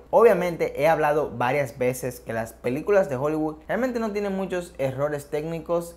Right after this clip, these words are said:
y pudiera alabar cualquiera de sus elementos, pero por ejemplo el diseño de producción y la fotografía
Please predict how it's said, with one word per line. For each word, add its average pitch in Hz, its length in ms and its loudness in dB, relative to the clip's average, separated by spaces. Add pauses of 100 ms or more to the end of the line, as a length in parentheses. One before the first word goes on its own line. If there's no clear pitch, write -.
y 123 300 -4
pudiera 127 400 0
alabar 120 380 2
cualquiera 143 440 0
de 135 80 2
sus 151 160 -10
elementos, 170 680 -4
pero 196 720 6 (100)
por 175 100 -2
ejemplo 196 480 2
el 190 80 2
diseño 233 360 -2
de 277 80 6
producción 175 840 -2
y 170 80 -4
la 175 120 4
fotografía 170 880 2